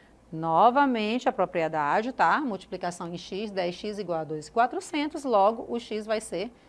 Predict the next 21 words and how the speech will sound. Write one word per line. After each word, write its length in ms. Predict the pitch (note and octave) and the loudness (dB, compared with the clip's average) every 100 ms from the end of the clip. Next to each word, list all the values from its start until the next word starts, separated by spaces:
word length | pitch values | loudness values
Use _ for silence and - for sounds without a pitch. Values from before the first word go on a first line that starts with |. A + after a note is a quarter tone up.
| - - - | -20 -20 -8
duzentos 420 | A#3+ F#3 F#3 F#3+ | -6 -6 -8 -10
e 60 | |
quarenta 320 | G#3 F#3+ F3+ G3+ | -4 -4 -2 -8
segundos. 560 | - A3 D3 - - | -8 -10 -10 -12 -14
Como 200 | - C4 | -4 0
ele 120 | A#3 | 0
quer 180 | G3 D#3+ | 0 -4
que-, 200 | - - - - | -8 -14 -12 -4
tempo 340 | F#3+ E3 E3 | -2 -2 -4
total, 800 | - G3 D4+ - G3 F#3+ C4 - - - - | 4 4 6 6 8 8 6 0 -20 -20 -18
basta 520 | D#3+ D3 D3+ F#3+ C#4 | -6 -2 0 0 0
eu 140 | A3+ A3 | 0 0
somar, 640 | - D#4+ F#4 C#4+ F3+ A#3 | -2 2 2 4 4 4
né, 300 | D4+ G3 B3 - - - _ _ - | 2 0 -2 -4 -20 -20 _ _ -10
essa, 460 | - G3+ A#3+ - B3 | 2 4 4 0 0
esses 340 | G#3+ G#3+ A3 | 2 0 -4
dois 280 | F#3+ G#3 E4+ | 0 0 0
tempos 340 | - A#3 G#3+ E3+ | -2 -2 -2 -8
de 80 | |
cada 220 | F3 F#3 G#3+ | 0 2 2
percurso. 640 | D#4+ - B3+ E3 - | 0 0 0 0 -4